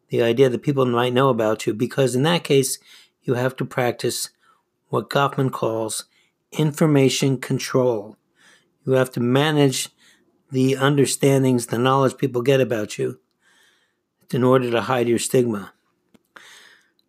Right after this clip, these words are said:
So if you made friends at the psychiatric ward when you were admitted, you don't tell people that. You say you met in school or something like that.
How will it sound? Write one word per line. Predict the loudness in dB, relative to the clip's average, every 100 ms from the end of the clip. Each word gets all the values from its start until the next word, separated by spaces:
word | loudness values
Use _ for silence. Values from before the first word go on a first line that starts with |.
| _ _ _ _ -12
So | -8 -4 -2 0 -2 -2 -2 -2 -4 -4 -4 0 2 4 2
if | 2
you | 0
made | 4 4 2
friends | 0 0 2 2
at | -2
the | -2
psychiatric | -2 -2 0 -2 0 0 0
ward | 0 0 0
when | 0
you | 2
were | 0
admitted, | 0 0 0 -2 -4 -12 -20 -20 _ _ _ _ _ _ _
you | -8 -2
don't | -2 -2
tell | 0 0 2
people | 2 0 0
that. | -2 -2 -4 -12 _ _ _ _ _ _ _ _ _
You | -8 -4
say | 0 2
you | 2
met | 2 0
in | -2
school | -4 4 6 6
or | 4
something | 0 -4 -4
like | -2 -4 -4
that. | -6 -6 -10